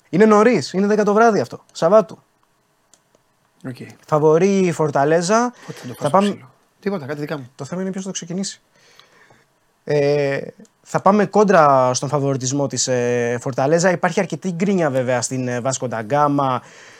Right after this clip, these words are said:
Speaker 1: Ε, την προηγούμενη αγωνιστική έχασε τέσσερα δύο στο Σάο Πάουλο. Ε, ισοφάρισε σε δύο δύο στο ογδόντα τρία, δεν είχε όμως τη διάβια για να διαχειριστεί την όλη κατάσταση και έχασε τελικά.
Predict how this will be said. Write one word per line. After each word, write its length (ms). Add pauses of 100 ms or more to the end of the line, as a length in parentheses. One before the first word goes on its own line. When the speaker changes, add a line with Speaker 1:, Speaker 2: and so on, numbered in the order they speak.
(200)
Speaker 1:
Ε, 920 (520)
την 100
προηγούμενη 300
αγωνιστική 380
έχασε 260
τέσσερα 340
δύο 380
στο 120
Σάο 240
Πάουλο. 760 (520)
Ε, 180
ισοφάρισε 640
σε 120
δύο 180
δύο 140
στο 120
ογδόντα 280
τρία, 320
δεν 240
είχε 200
όμως 200
τη 100
διάβια 480
για 140
να 80
διαχειριστεί 800
την 140
όλη 180
κατάσταση 760 (380)
και 100
έχασε 260
τελικά. 640